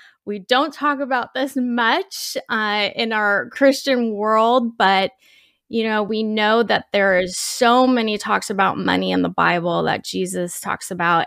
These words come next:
and I really looking forward to this because I have personal experience with, um, my own financial hardship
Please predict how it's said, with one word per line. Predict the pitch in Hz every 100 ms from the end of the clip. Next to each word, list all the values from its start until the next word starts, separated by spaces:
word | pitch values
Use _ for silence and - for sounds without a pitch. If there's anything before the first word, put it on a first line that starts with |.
| -
and | 180 175 170 165 165 165
I | 190 240
really | 254 247 220
looking | 202 202 202 180
forward | - 202 214
to | -
this | 175 170
because | - 180 - 170 185 - -
I | 196 196
have | 202 180 185
personal | 190 175 185 175
experience | - - - 240 254 302 339 359 - - - - - - -
with, | 202 214 208 202 - -
um, | 196 190 175 170 -
my | 202 180 175
own | 185 226
financial | - 240 233 233 233 220
hardship | - 226 233 - 262 277